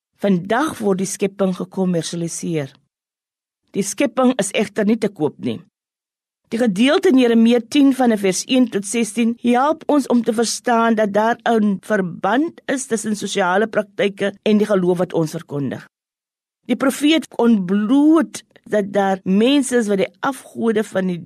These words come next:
dag aanbid. Hierdie afgode van die mens is egter volgens die profeet bloot menslike skepinge. En ons moet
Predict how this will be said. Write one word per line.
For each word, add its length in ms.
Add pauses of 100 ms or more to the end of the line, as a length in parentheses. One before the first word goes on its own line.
dag 280 (100)
aanbid. 720 (960)
Hierdie 440
afgode 600 (100)
van 220
die 100
mens 640
is 280 (100)
egter 500
volgens 560
die 80
profeet 520 (260)
bloot 380
menslike 640
skepinge. 640 (840)
En 340
ons 720
moet 500